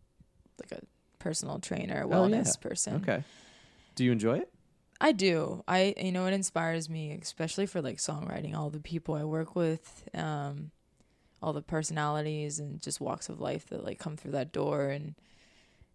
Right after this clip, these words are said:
Speaker 1: it's, it's definitely inspiring. I learn a lot about my clients and
Speaker 2: Do you get, do you work with, like, a wide range
Speaker 1: Oh,
Speaker 2: of
Speaker 1: yeah.
Speaker 2: people?
Speaker 1: Yeah.
Speaker 2: Like, all different scopes, all different
Speaker 1: Oh, yeah.
Speaker 2: backgrounds of life.
Speaker 1: Yeah. But I just, um,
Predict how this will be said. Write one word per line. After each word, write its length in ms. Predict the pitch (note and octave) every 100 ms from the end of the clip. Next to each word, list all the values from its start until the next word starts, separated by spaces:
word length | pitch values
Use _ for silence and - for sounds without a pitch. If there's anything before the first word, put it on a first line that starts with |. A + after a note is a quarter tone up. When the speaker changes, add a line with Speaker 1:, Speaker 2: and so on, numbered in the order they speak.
| _ _ _
Speaker 1:
it's, 360 | - D#3+ - -
it's 240 | E3+ -
definitely 380 | - E3+ - D#3
inspiring. 560 | D3+ - D3+ D#3 D#3+ D#3
I 100 | D#3+
learn 220 | D3+ D3+
a 80 | D3+
lot 220 | D#3 D3+
about 160 | -
my 140 | F#3+ -
clients 680 | - - E3 - F3 -
and 240 | - - F#2
Speaker 2:
Do 80 | G#2
you 40 |
get, 240 | G2+ - -
do 80 |
you 60 | G#2+
work 180 | G2+ G2
with, 140 | F#2+
like, 120 | F#2
a 60 | -
wide 360 | F#2 E2+ F2+ F2
range 400 | F2 F2 F2+ F2+
Speaker 1:
Oh, 80 | -
Speaker 2:
of 80 |
Speaker 1:
yeah. 120 | A2+ -
Speaker 2:
people? 400 | G2+ - G#2 - -
Speaker 1:
Yeah. 340 | - - - -
Speaker 2:
Like, 180 | - -
all 120 | F#2+
different 280 | - F2+ -
scopes, 440 | - - - -
all 100 | -
different 280 | - E3+ D#3
Speaker 1:
Oh, 20 |
yeah. 60 | -
Speaker 2:
backgrounds 300 | D#2+ F2+ -
of 80 | F#2
life. 300 | - - - - - _
Speaker 1:
Yeah. 340 | - - - - - _ _ _ _ - - _ _ _ _
But 160 | F3 E3
I 140 | D#3+
just, 420 | E3 E3 D#3+ - -
um, 520 | - D3 C#3 B2+ -